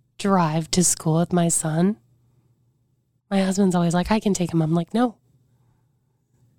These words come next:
That's the ten minutes I get in the car with him every day. And sometimes it's, like, not even a big conversation, but it's everything to me, especially since I worked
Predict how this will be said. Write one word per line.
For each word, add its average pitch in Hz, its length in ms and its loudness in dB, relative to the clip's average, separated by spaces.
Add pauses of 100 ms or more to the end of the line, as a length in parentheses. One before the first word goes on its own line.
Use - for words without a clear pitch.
That's 220 220 2
the - 80 -14
ten 226 240 -4
minutes 214 260 0
I 202 80 0
get 196 140 0
in 190 80 2
the 180 80 0
car 190 200 -4
with 190 140 0
him 165 120 2
every 180 240 0
day. 151 320 -4 (1120)
And 196 160 -2
sometimes 220 480 0
it's, 185 160 0
like, 170 320 -2 (920)
not 220 200 2
even 226 200 0
a 180 40 -4
big 170 320 -2
conversation, 170 800 0
but 156 120 0
it's - 260 -2 (800)
everything 185 600 -2
to 160 140 0
me, 151 240 0 (580)
especially 247 600 0
since 214 200 -2
I 202 120 0
worked 190 440 0